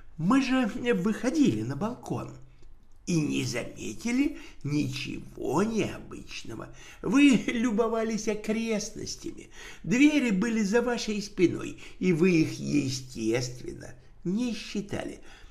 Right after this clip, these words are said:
Кстати, э, вы прошли мимо фальшивой двери, не подумав, что это вход в потайной чулан, где должны храниться сокровища, привезенные капитаном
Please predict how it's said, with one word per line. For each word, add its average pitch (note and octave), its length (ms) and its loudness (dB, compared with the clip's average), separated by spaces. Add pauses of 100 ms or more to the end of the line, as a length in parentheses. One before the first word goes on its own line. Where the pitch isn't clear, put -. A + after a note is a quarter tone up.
(240)
Кстати, - 400 2
э, C#3+ 560 0
вы F#3+ 180 0
прошли G#3 560 -2
мимо G3 540 2
фальшивой - 680 -2
двери, A#2 600 0 (380)
не G3+ 160 6
подумав, G#3+ 680 4
что - 200 2
это A2+ 340 4
вход - 560 0 (180)
в - 120 -14
потайной B2 720 -2
чулан, C#3+ 400 0 (300)
где C3+ 560 4
должны A2 480 -2
храниться C3+ 760 -6 (400)
сокровища, G#3 800 -4
привезенные A#2+ 920 0
капитаном B2+ 720 -4